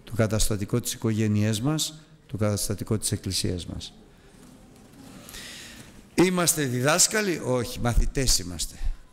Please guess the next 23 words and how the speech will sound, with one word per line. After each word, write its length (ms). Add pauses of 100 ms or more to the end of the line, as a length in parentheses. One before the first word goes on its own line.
(140)
Τα 120
ξέρουμε 500
όλα; 480
Όχι. 580 (1600)
Αγωνιζόμαστε 1120 (420)
πότε 300
ο 20
ένας, 420
πότε 280
ο 100
άλλος, 460 (440)
μέσα 320
από 180
τις 200
ημελέτες, 760 (420)
μέσα 280
από 200
το 280 (180)
κήρυγμα, 680 (280)
μέσα 240
από 160
τις 140
προσευχές, 840